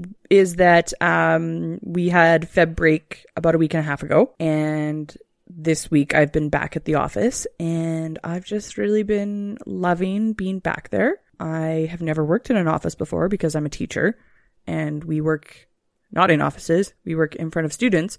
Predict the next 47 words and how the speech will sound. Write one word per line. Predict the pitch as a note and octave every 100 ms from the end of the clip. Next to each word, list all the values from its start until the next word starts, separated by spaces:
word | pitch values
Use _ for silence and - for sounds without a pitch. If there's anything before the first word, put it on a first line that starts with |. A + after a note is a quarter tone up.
| _
And | F#3+
so | A3
now | G3+ F#3+
that | G3+
I'm | G3
teaching | G#3+ G3+ G3
online, | F3 F3 F3 G3+ F#4 F#4 F3 D3+ E3+ C4+ F#4+ G#4 F4+ _
we're | F3 E3
kind | - E3+
of, | E3
like, | D#3
all | D#3+ E3
in | E3
this, | E3 -
like, | D#3+
little | E3+ D#3+
room | F3+ E4+ E4+ E4
together, | D#4+ D4+ D4+ D4 D4 D4 -
and | F3
we | F3
all | E3+
have | F3
our | F3
own | F3
little | E3 E3+
cubicles, | - C#4+ C#4 C#4 C4 B3+
but | F#3
we | F3 E3+
all | D#3+ D#3+
can, | - E3+
like, | D#3 -
yell | E3 F3+
over | C#4+ D4
our | C4+
cubicles | - A#3 A#3+ A#3+ A#3+
at | A#3
each | A#3 A#3+
other, | A3 A3 A3 - E3
and | E3 D#3+ D#3+ E3
the | F3
women | E3+ E3 E3
in |
the | D#3+
office | - D#3 E3 D#3+ -
are | - D#3+ - -
awesome, | C4 - B3 A#3+ A#3+ -
and | F3+ E3 D#3+ D#3+ D#3+